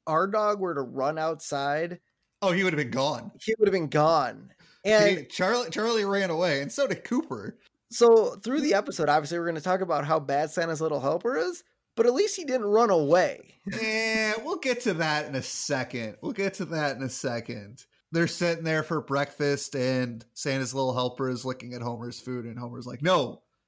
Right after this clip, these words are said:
Speaker 2: that's my food." But from the perspective of Santa's Little Helper,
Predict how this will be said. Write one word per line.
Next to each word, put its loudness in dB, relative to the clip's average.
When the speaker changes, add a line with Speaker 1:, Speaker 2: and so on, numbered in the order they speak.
Speaker 2:
that's -8
my 0
food." -2
But 0
from -8
the -4
perspective -4
of -6
Santa's -4
Little -6
Helper, -6